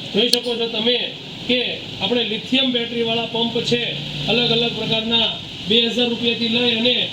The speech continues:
પાંત્રીસો થી ચાર હજાર રૂપિયા સુધીના પંપ અવેલેબલ છે આપણી પાસે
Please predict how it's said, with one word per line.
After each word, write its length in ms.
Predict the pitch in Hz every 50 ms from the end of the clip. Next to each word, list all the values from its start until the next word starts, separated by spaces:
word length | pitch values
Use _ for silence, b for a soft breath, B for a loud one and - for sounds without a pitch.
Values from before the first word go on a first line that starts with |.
| - - - - -
પાંત્રીસો 460 | 214 220 226 - 254 247 214 214 240
થી 160 | 220 240 226
ચાર 360 | 208 233 226 226 233 233 214
હજાર 180 | 185 226 220 214
રૂપિયા 260 | 214 196 226 226 202
સુધીના 320 | 202 208 190 214 214 208
પંપ 320 | 202 - 208 214 214 - 214
અવેલેબલ 540 | 196 196 208 208 208 202 196 202 214 214 -
છે 140 | - 240 240
આપણી 200 | 233 233 220 220
પાસે 340 | 202 208 202 - - 233 226